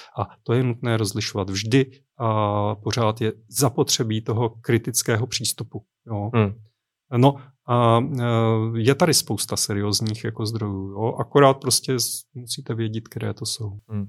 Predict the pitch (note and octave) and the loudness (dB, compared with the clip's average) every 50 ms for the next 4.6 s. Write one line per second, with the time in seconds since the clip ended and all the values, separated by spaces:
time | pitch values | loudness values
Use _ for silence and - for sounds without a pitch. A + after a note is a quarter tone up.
0 | - - A#2+ A#2 A#2 - A#2 - - A#2 A2+ A2+ - A2+ G#2+ G#2+ - A2+ - - | -2 0 0 2 2 0 0 0 0 0 0 0 0 -2 -2 -2 -2 0 4 4
1 | A2 - - A2 A2 G#2 - A2 A2 - G#2 G2 G#2+ G2+ G2 F#2+ - - - A2 | 4 4 6 6 6 6 8 6 6 6 6 6 6 6 4 4 0 -2 0 2
2 | - - G#2+ - - A2+ G#2+ G#2+ G2+ A2+ A2 - A2 G#2 G#2+ G#2 - - A2+ A2 | 4 4 4 6 8 8 8 8 6 4 4 4 4 2 0 -2 -6 -8 -8 -6
3 | - G#2+ A2 G#2 - - G#2+ - - G2 F#2+ F2+ - - - G2 F#2 G2 G2+ - | 0 2 2 2 2 2 0 2 2 2 0 0 -4 -8 -8 -6 -6 -6 -6 -8
4 | _ _ - G#2+ G2+ - - E2+ E2 - - | _ _ -8 -8 -4 -4 -4 -4 -4 -6 -10